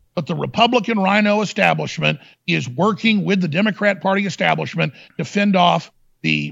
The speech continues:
populist, peaceful, political insurrection that has been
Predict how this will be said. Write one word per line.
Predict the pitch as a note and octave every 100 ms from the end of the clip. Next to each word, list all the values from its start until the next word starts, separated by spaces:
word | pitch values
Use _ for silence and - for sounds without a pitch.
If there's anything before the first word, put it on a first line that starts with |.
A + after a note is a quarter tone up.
| -
populist, | - G#3+ - G#3+ G3+ F3+ - - _ _ - _ -
peaceful, | A3+ A3+ - A3 G#3 G#3 - _ _ _ _ _ _ _ -
political | D#3+ F3 A3+ G#3+ G#3+ G#3
insurrection | G3 G#3 - G3+ F#3 G#3 G3 - D3 C#3 - - -
that | F3+
has | F3
been | B2+ F#3 F3+ E3+